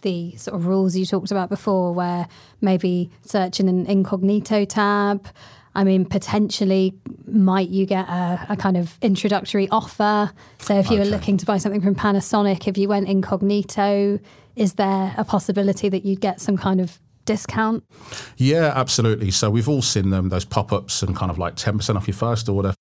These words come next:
Speaker 2: That only typically fires once. And it will fire once, maybe every thirty days, or it will fire once for you on that device.
Speaker 1: Right.
Speaker 2: So if you, for whatever reason, dismissed it, you weren't ready, and you just thought, "Ah, do you know what?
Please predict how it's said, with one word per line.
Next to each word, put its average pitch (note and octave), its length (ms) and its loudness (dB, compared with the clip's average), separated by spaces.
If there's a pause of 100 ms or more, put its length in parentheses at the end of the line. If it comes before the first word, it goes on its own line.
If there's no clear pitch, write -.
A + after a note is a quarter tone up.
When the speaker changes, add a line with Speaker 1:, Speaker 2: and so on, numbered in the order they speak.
(200)
Speaker 2:
That A#2 280 0
only C3 360 2
typically A2 440 -2
fires F2+ 380 -4
once. - 420 -6 (200)
And F#2+ 120 0
it F#2+ 60 -4
will G2+ 80 -2
fire G2 320 0
once, B2+ 320 0
maybe A2+ 140 2
every G2+ 140 0
thirty G2+ 320 -2
days, C#3 360 0
or G2+ 100 -2
it E2+ 80 -4
will G2 80 0
fire G2 320 0
once G#2 420 -2
for - 140 -6
you E2+ 240 -2
on E2 140 -2
that E2+ 140 -8 (160)
device. - 480 -6 (380)
Speaker 1:
Right. G3 120 -8
Speaker 2:
So A2+ 100 2
if G2+ 200 2
you, A2+ 60 2
for B2 160 0
whatever B2+ 260 2
reason, G#2+ 320 2
dismissed A2 440 0
it, A2 140 0
you G2+ 80 0
weren't F#2+ 200 0
ready, G#2+ 240 2
and F#2+ 100 2
you F#2 60 0
just - 220 -2
thought, F2+ 240 -2
"Ah, - 160 -8
do - 100 -4
you F#2+ 40 0
know G2 120 0
what? D2+ 220 -4